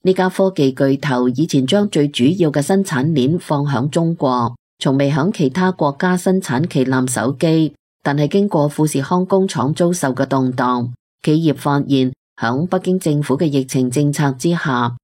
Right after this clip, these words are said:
企業嘅生產活動變得極其不穩定。戈瓦爾二十三號響會議上表示，蘋果公司將響印度獲得另一個成功故事。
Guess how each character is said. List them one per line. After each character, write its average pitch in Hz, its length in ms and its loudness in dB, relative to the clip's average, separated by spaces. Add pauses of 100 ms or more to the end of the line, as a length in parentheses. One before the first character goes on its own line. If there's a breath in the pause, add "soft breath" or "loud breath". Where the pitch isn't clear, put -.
(220)
企 151 100 0
業 165 200 2
嘅 160 140 -2
生 214 240 0
產 147 260 -2
活 165 140 2
動 131 320 0
變 147 180 0
得 175 120 0
極 139 220 -4
其 127 200 0
不 123 100 -2
穩 135 380 0
定。 127 420 0 (340)
戈 202 180 0
瓦 185 80 2
爾 156 100 2
二 139 440 2
十 127 160 0
三 196 280 0
號 156 160 0
響 131 360 -2
會 143 140 2
議 127 160 2
上 131 300 0
表 123 200 2
示， 127 440 2 (280)
蘋 147 140 0
果 143 160 0
公 220 240 2
司 220 260 0
將 214 220 0
響 156 160 0
印 165 240 0
度 139 240 0
獲 135 220 -2
得 185 200 0
另 139 200 0
一 170 80 0
個 151 180 0
成 127 240 -2
功 160 220 0
故 139 240 2
事。 127 400 0